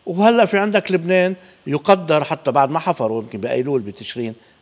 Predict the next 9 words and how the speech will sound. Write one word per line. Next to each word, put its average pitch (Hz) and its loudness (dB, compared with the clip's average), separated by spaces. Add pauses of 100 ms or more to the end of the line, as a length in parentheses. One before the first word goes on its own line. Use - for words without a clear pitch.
(180)
آه، 110 -10
بعد 120 -6
سنة 143 -8
على 104 -6
الاتفاق 104 -12
البحري، 98 -14 (920)
كمان 165 0
في 185 -6 (240)
تريليونات. 147 -4